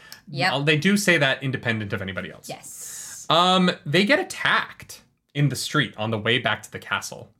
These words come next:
Speaker 1: They do.
Speaker 2: Yeah, and Elaine takes a rock arrow to the head.
Speaker 1: Yeah.
Speaker 2: How would you shoot a rock arrow?
Speaker 1: At close range.
Speaker 2: Right?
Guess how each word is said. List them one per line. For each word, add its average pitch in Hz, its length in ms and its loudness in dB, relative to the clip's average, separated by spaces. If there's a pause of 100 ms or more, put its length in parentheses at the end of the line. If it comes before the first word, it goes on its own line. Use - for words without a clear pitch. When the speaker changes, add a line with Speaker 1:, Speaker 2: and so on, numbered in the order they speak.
(140)
Speaker 1:
They 185 120 -10
do. 185 260 -6 (380)
Speaker 2:
Yeah, 127 300 2 (160)
and 139 140 4
Elaine 139 340 2
takes 170 260 0
a 139 60 4
rock 123 340 2
arrow 107 220 2
to 110 140 -6
the 101 80 -2
head. - 320 0 (440)
Speaker 1:
Yeah. 208 460 2 (100)
Speaker 2:
How 311 500 4
would 143 240 0
you 151 80 0
shoot 185 280 0
a 139 40 2
rock 113 300 -2
arrow? 98 340 -8 (2250)
Speaker 1:
At 190 240 0
close 262 360 0
range. 165 720 -2
Speaker 2:
Right? 233 420 4